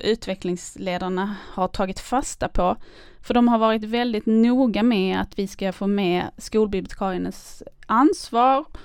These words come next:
och roll, ehm, i, eh, den digitala handlingsplanen för Lund.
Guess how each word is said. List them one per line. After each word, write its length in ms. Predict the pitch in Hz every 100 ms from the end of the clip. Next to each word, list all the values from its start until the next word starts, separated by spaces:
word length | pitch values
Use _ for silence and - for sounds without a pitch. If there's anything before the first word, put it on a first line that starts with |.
| - - -
och 460 | - 226 220 - -
roll, 680 | - 226 240 185 185 190 208 220 - - - -
ehm, 680 | - 196 196 190 190 190 175 - -
i, 340 | 226 202 180 - - - - - - -
eh, 360 | - - - -
den 320 | - 214 220
digitala 420 | 302 294 - -
handlingsplanen 720 | 220 220 196 - 196 202 202 214
för 120 | 208
Lund. 280 | - -